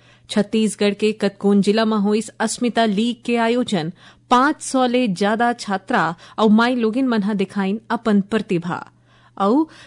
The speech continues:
छत्तीसगढ़ विधानसभा के बजट सत्र छुट्टी के बाद काली ले फेर होही शुरू। सदन में विभागवार अनुदान मांग में होही चर्चा। अब समाचार विस्तार ले।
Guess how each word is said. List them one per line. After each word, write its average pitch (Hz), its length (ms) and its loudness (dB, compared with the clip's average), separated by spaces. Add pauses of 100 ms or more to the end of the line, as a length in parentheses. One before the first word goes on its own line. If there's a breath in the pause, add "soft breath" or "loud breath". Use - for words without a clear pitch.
(100)
छत्तीसगढ़ 285 640 2
विधानसभा 233 640 0
के 254 220 -2
बजट 202 360 0
सत्र 269 360 -4
छुट्टी 233 420 -2
के 202 140 -2
बाद 247 360 -2
काली 214 320 2
ले 202 140 2 (100)
फेर 254 180 0
होही 262 280 0
शुरू। 285 320 -2 (260 loud breath)
सदन 269 400 2
में 254 160 2
विभागवार 208 720 0
अनुदान 220 480 2
मांग 220 280 0
में 269 100 0
होही 190 320 -2
चर्चा। 160 440 -8 (560 soft breath)
अब 294 260 0 (100)
समाचार 214 520 0
विस्तार 196 380 -4
ले। 165 180 -10